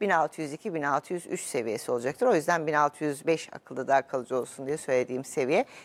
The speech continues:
Geri çekilmelerde ise özellikle bin beş yüz doksanın altında bin beş yüz seksen ve bin beş yüz yetmiş destekleri. A-, en aşağıdaki önemli destekse, yani o kaleyi kılmadığı sürece bankacılıkta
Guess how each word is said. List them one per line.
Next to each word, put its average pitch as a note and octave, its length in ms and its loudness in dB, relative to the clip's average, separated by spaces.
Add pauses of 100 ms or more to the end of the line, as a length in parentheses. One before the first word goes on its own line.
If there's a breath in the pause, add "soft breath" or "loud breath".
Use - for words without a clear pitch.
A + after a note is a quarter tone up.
(140 loud breath)
Geri B3+ 200 4
çekilmelerde A#2 840 0
ise G3 320 0 (260 loud breath)
özellikle D#3+ 640 4
bin D#3+ 180 -6
beş D#3 280 -2
yüz C#3 220 -4
doksanın D3 480 -2
altında B2 600 2 (300 loud breath)
bin F#3 160 0
beş F#3 240 2
yüz E3+ 100 -4
seksen F#3 440 0
ve C#3+ 140 4
bin C#3+ 180 -2
beş D#3 260 -2
yüz C#3 180 -4
yetmiş E3 500 -2 (280 soft breath)
destekleri. C#3 720 2 (280 soft breath)
A-, E3 80 8
en - 280 2
aşağıdaki D3 640 2
önemli E3 380 0
destekse, - 520 -2
yani C#3+ 340 4
o G3 100 2
kaleyi D3+ 380 0
kılmadığı D3+ 500 -2
sürece C3+ 380 0
bankacılıkta D3 760 0